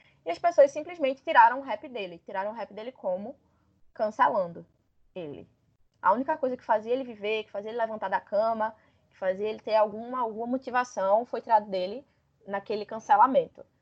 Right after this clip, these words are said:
E aí que ele começa a colocar nas músicas a questão da, toda a questão da depressão,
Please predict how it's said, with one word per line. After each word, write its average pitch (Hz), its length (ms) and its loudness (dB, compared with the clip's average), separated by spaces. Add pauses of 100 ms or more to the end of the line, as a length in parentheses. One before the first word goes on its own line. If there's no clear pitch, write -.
E - 80 -8
aí 180 120 2
que 190 120 -10
ele 196 80 -10
começa 185 540 -2
a 175 640 4
colocar 180 800 2
nas 185 260 -8
músicas 190 500 -10
a 180 80 -10
questão 185 280 -10
da, 185 120 -8
toda 202 240 -8
a - 20 -12
questão 240 240 -10
da 196 80 2
depressão, 185 680 -4